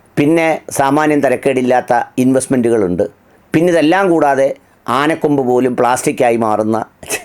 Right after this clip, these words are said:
ജാലവിദ്യയുണ്ട്. അപ്പോൾ പിന്നെ എന്തിനാണ് ഇതിനകത്ത് കിടന്ന് ഈ ബഹളമെല്ലാം വെക്കുന്നത്? അപ്പോൾ അതുകൊണ്ട് നല്ലത് കഴുക്കോലൂരി അങ്ങ് കളയലാണ് നല്ലത്. ടപ്പ പൊത്തോന്ന്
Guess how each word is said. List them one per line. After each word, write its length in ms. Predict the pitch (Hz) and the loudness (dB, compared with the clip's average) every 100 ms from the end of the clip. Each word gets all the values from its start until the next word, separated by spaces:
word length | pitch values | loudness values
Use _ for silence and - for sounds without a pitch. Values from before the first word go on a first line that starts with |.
| 107 | -4
ജാലവിദ്യയുണ്ട്. 960 | 98 101 117 127 127 107 110 85 85 - - - - - - _ _ | -2 0 0 0 0 0 -2 -2 -4 -6 -12 -20 -20 -20 -20 _ _
അപ്പോൾ 180 | 107 131 | -4 -2
പിന്നെ 180 | 135 135 | 0 0
എന്തിനാണ് 480 | 127 135 131 117 120 - _ _ _ _ | 0 0 0 -2 -4 -10 _ _ _ _
ഇതിനകത്ത് 460 | 113 131 131 117 123 | -2 0 0 0 0
കിടന്ന് 280 | 110 107 107 - _ | 0 0 -2 -4 _
ഈ 80 | 120 | -2
ബഹളമെല്ലാം 540 | 127 113 117 120 110 110 | 0 0 2 2 2 0
വെക്കുന്നത്? 420 | 95 104 98 85 - _ _ _ _ _ | -2 -2 -4 -6 -12 _ _ _ _ _
അപ്പോൾ 140 | 104 113 | -4 -2
അതുകൊണ്ട് 360 | 98 117 131 131 | 2 2 2 0
നല്ലത് 380 | 107 95 92 - - _ _ _ _ _ | 0 0 -2 -4 -10 _ _ _ _ _
കഴുക്കോലൂരി 720 | - 107 110 127 127 98 101 107 | -2 -2 0 0 0 2 2 0
അങ്ങ് 140 | 92 95 | 0 -2
കളയലാണ് 440 | 95 95 101 87 87 | 0 2 2 0 0
നല്ലത്. 360 | 90 82 80 - - _ _ _ _ _ 151 | -2 -2 -4 -8 -20 _ _ _ _ _ -4
ടപ്പ 200 | 151 208 | 0 0
പൊത്തോന്ന് 640 | - 185 - 135 135 135 | 0 -2 0 2 2 2